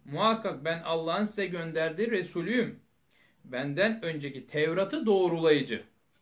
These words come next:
Benden önceki Tevrat'ı doğrulayıcı ve benden sonra ve adı Ahmet olan, evet, Peygamber Efendimizin bir başka ismi olan Ahmet,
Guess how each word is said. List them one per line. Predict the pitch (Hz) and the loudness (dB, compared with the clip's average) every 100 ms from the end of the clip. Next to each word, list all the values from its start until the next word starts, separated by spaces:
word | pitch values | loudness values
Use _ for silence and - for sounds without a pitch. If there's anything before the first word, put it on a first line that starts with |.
| _ _ | _ _
Benden | 127 143 156 139 | -8 -4 -4 -2
önceki | 113 107 107 _ | -4 -6 -10 _
Tevrat'ı | 131 135 131 - 110 | -6 -4 -6 -8 -10
doğrulayıcı | 123 127 120 113 104 98 107 151 233 254 - - _ - | -8 -6 -6 -6 -6 -8 -6 -2 -2 -4 -12 -20 _ -2
ve | 147 165 | 0 2
benden | 180 180 196 330 349 | 0 0 0 0 -2
sonra | - 226 208 196 202 147 - - _ _ | -4 0 2 4 4 4 2 -10 _ _
ve | 123 139 - - | -4 2 2 4
adı | 180 175 330 - | 0 2 -2 0
Ahmet | 151 160 - 165 302 - | 2 2 0 2 2 2
olan, | 160 127 92 - _ _ _ | 0 0 -2 -8 _ _ _
evet, | 104 92 - | -12 -10 -8
Peygamber | 110 113 127 139 151 | -8 -6 -6 -4 -4
Efendimizin | - 123 113 117 135 117 | -4 -8 -8 -10 -10 -8
bir | 117 127 | -6 -6
başka | 123 - | -8 -8
ismi | 135 - 120 | -8 -8 -10
olan | 113 113 113 | -8 -8 -6
Ahmet, | 127 117 110 123 233 | -4 -6 -4 -2 -2